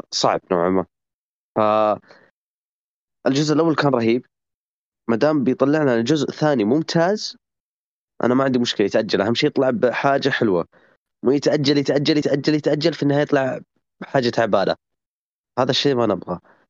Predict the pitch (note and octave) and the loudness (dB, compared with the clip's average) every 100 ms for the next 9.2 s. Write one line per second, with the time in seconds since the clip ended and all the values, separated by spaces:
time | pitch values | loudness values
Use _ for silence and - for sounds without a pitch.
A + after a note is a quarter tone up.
0 | - - C3 C3 F#2 F2+ - _ _ _ | -8 -2 0 2 0 -4 -8 _ _ _
1 | - A#2 A2+ - - B2+ B2 C#3 C3 A2+ | -2 0 0 -4 -4 -2 0 2 2 0
2 | - E3 C#3 C#3+ D#3+ D#3 A2+ A2 G2 F2+ | 0 0 2 2 0 0 0 2 2 0
3 | F2+ - F2 F2+ - F#2 F2+ - - - | -4 -4 -6 -4 -4 -4 -6 -14 -16 -4
4 | D#3 - C3+ B2 - - - G#2 G#2 G#2 | 0 2 2 0 -2 -4 0 2 2 2
5 | G2 F2+ _ _ _ _ _ _ _ - | 0 -2 _ _ _ _ _ _ _ 0
6 | G3+ D3+ C3 D#3+ D#3+ - _ _ _ _ | 2 2 2 2 -2 -10 _ _ _ _
7 | _ - - D3 E3 D#3+ A#2+ G1+ G1+ F3+ | _ -8 -2 0 2 2 0 -4 -4 -2
8 | - D#3 B2+ - A#2+ - B2+ G#2+ - F#2+ | 0 2 0 0 -2 0 0 0 -2 0
9 | F2 - | 0 -2